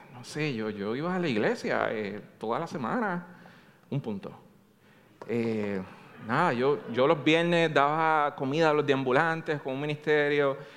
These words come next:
eh, dos puntos tiene. Eh, nada, yo iba a lo-, a los días de servicio, que la travesía, tenía la hormiga, eh,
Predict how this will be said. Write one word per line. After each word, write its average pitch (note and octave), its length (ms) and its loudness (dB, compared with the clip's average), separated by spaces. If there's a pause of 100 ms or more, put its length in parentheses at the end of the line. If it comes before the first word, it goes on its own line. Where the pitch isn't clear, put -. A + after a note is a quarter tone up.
(480)
eh, A#2+ 420 -2
dos C#3+ 180 -4
puntos - 360 -12
tiene. - 220 -12 (800)
Eh, B2 720 0 (460)
nada, E3+ 320 0
yo D#3+ 420 2
iba D3 280 2
a - 20 4
lo-, E3+ 120 0
a A#2 60 2
los B2 260 -2
días D#3+ 200 4
de F3+ 80 0
servicio, D3+ 840 2 (260)
que C3 120 2
la B2 100 4
travesía, D#3 720 4
tenía C#3 300 2
la D#3 140 4
hormiga, E3 840 4 (540)
eh, C3+ 200 2